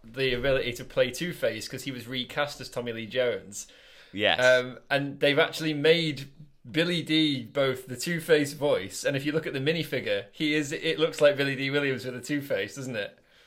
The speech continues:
Speaker 2: Yeah, he's brilliant. It's
Speaker 1: That's so clever.
Speaker 2: And, uh, he's now been made Two-Face in the, there's a, a D C, uh, comic, uh,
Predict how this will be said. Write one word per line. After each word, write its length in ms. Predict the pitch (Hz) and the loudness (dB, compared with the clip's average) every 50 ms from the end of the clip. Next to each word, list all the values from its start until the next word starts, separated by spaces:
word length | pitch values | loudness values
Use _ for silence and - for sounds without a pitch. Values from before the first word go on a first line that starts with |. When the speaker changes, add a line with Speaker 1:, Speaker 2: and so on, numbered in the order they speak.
| _ - | _ 0
Speaker 2:
Yeah, 280 | 120 117 110 98 90 - _ _ _ _ | 4 6 6 6 4 0 _ _ _ _
he's 140 | - 156 - | -16 -16 -16
brilliant. 500 | _ - 160 160 156 117 95 87 - - _ _ _ _ _ - | _ -10 -6 -4 -2 -2 -2 -2 -4 -10 _ _ _ _ _ 0
It's 260 | 131 135 131 - - | 0 0 0 -2 -4
Speaker 1:
That's 420 | - 165 160 - - - - - | -4 -4 -4 -4 -8 -10 -10 -8
so 300 | - - 165 170 170 165 | -8 -8 -8 -8 -8 -8
clever. 520 | - 151 160 170 170 185 196 107 85 78 - _ _ _ _ _ _ _ - | -4 -2 0 0 2 2 2 2 0 -2 -8 _ _ _ _ _ _ _ -2
Speaker 2:
And, 380 | 110 120 123 127 123 117 - | -2 0 0 0 -2 -2 0
uh, 240 | 110 104 127 127 127 - - | 2 4 6 6 6 4 2
he's 460 | - 131 127 131 143 139 135 131 139 | -4 -8 -4 0 0 0 0 0 0
now 180 | 147 147 143 | 0 0 0
been 240 | 131 139 127 123 123 | 0 -2 -4 -4 -2
made 280 | 123 127 127 127 123 - | 0 0 0 0 -2 -4
Two-Face 680 | - - - 135 123 - - 123 110 110 - - - | -8 -10 -8 -8 -8 -4 -2 -2 -2 -2 -2 -6 -8
in 140 | 104 107 107 | -8 -6 -4
the, 160 | 110 104 98 - | -2 -2 -2 -2
there's 220 | 117 120 107 - 113 | -4 -6 -4 -2 -2
a, 400 | 104 101 101 98 95 95 - - - | 0 0 2 0 0 0 -2 -4 -6
a 80 | 98 | -8
D 180 | 92 - 127 123 | -6 -4 -4 -4
C, 500 | 110 - - 120 113 110 107 104 98 - - | -4 -4 -4 -4 -4 -4 -4 -6 -8 -6 -4
uh, 180 | - 98 98 98 - | -4 -4 -4 -6 -8
comic, 500 | - - 165 170 127 - - - - - _ _ _ _ _ - | -8 -8 -8 -6 -6 -8 -8 -10 -18 -20 _ _ _ _ _ -12
uh, 340 | - 92 98 98 92 92 87 | -8 -6 -4 -2 -2 -2 -4